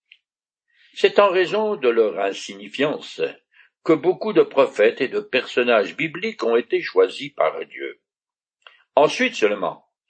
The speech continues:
après avoir obéi au Seigneur, ils sont devenus très grands.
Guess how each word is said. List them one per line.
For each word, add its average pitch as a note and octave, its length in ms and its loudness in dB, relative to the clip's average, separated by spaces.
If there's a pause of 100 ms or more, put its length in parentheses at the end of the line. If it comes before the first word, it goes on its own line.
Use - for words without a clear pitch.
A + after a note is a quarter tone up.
(240)
après G3+ 300 2
avoir G3+ 240 4
obéi G3+ 380 0
au C#3+ 80 -2
Seigneur, A2 560 -2 (460)
ils G#3 160 -2
sont A3+ 280 2
devenus G3+ 540 -2
très F3+ 220 2
grands. A3 400 2